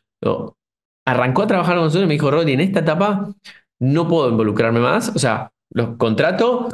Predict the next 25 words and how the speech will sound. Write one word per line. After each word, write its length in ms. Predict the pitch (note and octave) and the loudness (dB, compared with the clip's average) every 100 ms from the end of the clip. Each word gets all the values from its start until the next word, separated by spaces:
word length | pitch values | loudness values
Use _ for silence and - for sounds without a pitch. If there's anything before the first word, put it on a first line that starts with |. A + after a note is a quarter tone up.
| - _ | -12 _
yo 160 | - D3+ | -4 0
sé 140 | D3+ | 0
que 40 | C#3 | 0
van 100 | C3+ | 0
a 40 | |
hacer 140 | C3+ C3 | 0 0
un 80 | |
buen 100 | C3+ | 2
laburo, 580 | C3 D#3 A3+ A#3 A#3 - - | 2 2 0 0 -4 -6 -4
pero 100 | A#2 | 0
yo 120 | E3+ | 0
no 60 | D#3 | 0
me 80 | |
puedo 180 | C#3+ C3+ | 0 0
meter". 380 | A#2 G2 G2+ - | 2 0 -2 -2
Y 40 | |
yo 160 | B2+ F3 | -2 0
le 80 | D#3 | 0
dije 300 | D3+ D3+ C3 | 0 0 -2
el 60 | A#2+ | 0
primer 260 | A#2+ B2+ | 0 0
día, 120 | B2 | 0
le 60 | A2+ | 0
dije, 160 | A2+ A2+ | 0 0
"Mirá, 360 | A#2 G#2 - | 0 -2 -10